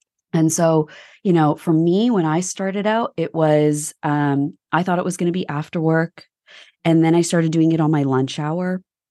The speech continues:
And on my lunch hour, what happened was, like, other people started coming to, like, talk to me. And I was like, "I really need to spend this time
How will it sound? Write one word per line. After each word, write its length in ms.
And 100
on 80
my 120
lunch 260
hour, 160
what 80
happened 260
was, 180
like, 220
other 140
people 200
started 220
coming 300
to, 100
like, 160
talk 240
to 100
me. 120
And 80
I 40
was 60
like, 160
"I 40
really 200
need 120
to 40
spend 200
this 100
time 340